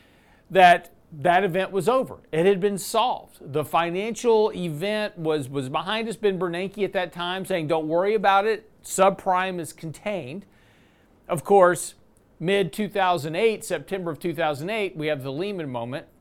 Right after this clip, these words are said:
and the financial crisis becomes realized. So this is the big debate right now. Was Silicon Valley Bank the Bear Stearns moment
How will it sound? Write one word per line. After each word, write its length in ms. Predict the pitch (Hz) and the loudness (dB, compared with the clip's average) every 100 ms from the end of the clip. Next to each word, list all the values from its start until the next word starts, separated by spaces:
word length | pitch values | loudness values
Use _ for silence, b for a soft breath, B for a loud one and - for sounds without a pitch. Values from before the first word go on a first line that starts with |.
| _ | _
and 160 | 139 135 | -10 -10
the 60 | 131 | -4
financial 480 | 160 156 151 151 | -4 -4 -8 -10
crisis 480 | 131 147 135 135 127 | -6 -4 -4 -6 -12
becomes 400 | 143 127 131 113 | -12 -12 -12 -10
realized. 640 | 127 220 208 98 82 - - b b b b b b b b | -6 -4 -4 -6 -10 -16 -20 b b b b b b b b
So 220 | - 220 | 2 2
this 240 | 208 254 269 | 4 0 -2
is 160 | 240 | -4
the 100 | 208 | -2
big 220 | 185 202 | 0 0
debate 340 | 165 185 294 - | 0 0 0 0
right 200 | 151 123 | -6 -4
now. 180 | 123 120 | -8 -6
Was 400 | 135 208 262 262 | 2 4 4 0
Silicon 480 | 254 226 - 202 | -2 -2 -4 -4
Valley 260 | 180 180 165 | 0 0 0
Bank 300 | 147 208 165 | -2 -2 -2
the 140 | 170 | -2
Bear 240 | 147 185 175 | 2 2 0
Stearns 500 | - 254 320 330 185 | 0 0 0 -2 -4
moment 580 | 165 147 135 180 - | -4 -4 -6 -8 -12